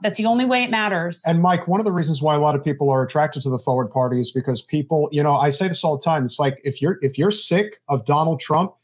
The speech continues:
Speaker 2: believe me, more people are sick of permanent Washington than they are of Donald Tr-, Trump. And one of the appeals is to be able to have other options that they can go to.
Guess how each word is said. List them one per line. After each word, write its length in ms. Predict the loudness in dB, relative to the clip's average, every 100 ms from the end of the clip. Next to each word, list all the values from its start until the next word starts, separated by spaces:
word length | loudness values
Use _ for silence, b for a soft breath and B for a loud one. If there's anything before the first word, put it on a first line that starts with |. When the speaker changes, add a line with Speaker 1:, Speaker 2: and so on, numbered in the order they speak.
| _
Speaker 2:
believe 340 | 2 2 2 2
me, 240 | -2 -2 _ -6
more 280 | 0 2 2
people 320 | 0 0 0
are 40 | 0
sick 340 | 0 0 -2
of 120 | -4
permanent 400 | -2 0 2 0
Washington 520 | 2 2 0 -2 -2 -2
than 120 | 0
they 100 | 0
are 180 | 0 -2
of 80 |
Donald 320 | -2 -4 -4 -12
Tr-, 100 | -14 _
Trump. 320 | -4 -2 -2 _ b b b
And 160 | 0
one 140 | 2 2
of 80 | 2
the 80 |
appeals 480 | 0 0 2 2 2
is 160 | -2 -4
to 100 | -2
be 180 | 2 2
able 180 | 0
to 140 | -2 0
have 300 | 2 0 0
other 300 | -2 0 0
options 380 | 0 0 -4 -4
that 140 | -2
they 120 | -4
can 180 | -4 -4
go 220 | 0 0
to. 400 | 0 0 0 0